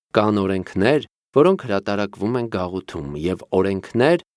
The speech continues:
որոնք հաստատված են պառլամենտի ու թագավորի կողմից։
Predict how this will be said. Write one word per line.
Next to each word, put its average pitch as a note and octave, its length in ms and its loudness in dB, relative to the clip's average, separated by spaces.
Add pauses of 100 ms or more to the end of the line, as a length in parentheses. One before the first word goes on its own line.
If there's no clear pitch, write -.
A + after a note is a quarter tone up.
որոնք C#3+ 340 2
հաստատված A2 640 0
են D#3 120 0
պառլամենտի F#2+ 680 -2
ու B2+ 120 0
թագավորի G#2+ 640 -4
կողմից։ - 680 -12